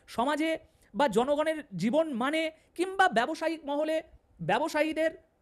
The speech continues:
কোনো রকম লাভ হবে কি? এক কথায় দেশের কোনো উন্নতির কাজে আসবে কি এই এক হাজার কোটি টাকা? এক কথায় উত্তর হলো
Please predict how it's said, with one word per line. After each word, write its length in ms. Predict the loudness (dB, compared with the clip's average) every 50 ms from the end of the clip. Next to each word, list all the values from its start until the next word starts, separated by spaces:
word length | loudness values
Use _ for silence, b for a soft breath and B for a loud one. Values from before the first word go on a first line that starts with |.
| _ _ -6
কোনো 160 | -4 -2 0
রকম 220 | 0 0 0 0 0
লাভ 360 | 0 0 0 0 0 0 0
হবে 200 | 0 -2 -2 -2
কি? 160 | -4 -8 -12 -14 -18 -20 -20 -20 _ _ _ _ _ _ _ -20 -20 -20 -10 -6
এক 120 | -6 -4 -4
কথায় 200 | -4 -4 -4 -6
দেশের 380 | -4 -6 -6 -4 -6 -8 -8
কোনো 200 | -6 -6 -6 -6 -6
উন্নতির 440 | -6 -6 -4 -6 -6 -6 -6 -8
কাজে 240 | -6 -6 -4 -2 -2
আসবে 300 | -2 -2 -4 -4 -8 -10
কি 180 | -8 -8 -12 -12 b b b b
এই 180 | -4 -4 -4 -4 -10
এক 160 | -10 -12 -10 -8
হাজার 240 | -6 -6 -6 -6 -6
কোটি 200 | -8 -10 -10 -10
টাকা? 220 | -12 -12 -12 -14 _ _ _ _ _ _ _ _ _ _ _ _ _ -20 -20 _ _ _ _ _ _ -10
এক 120 | -10 -10 -8
কথায় 220 | -10 -8 -8 -8 -8 -8
উত্তর 240 | -8 -4 -4 -2
হলো 160 | -2 -2 -4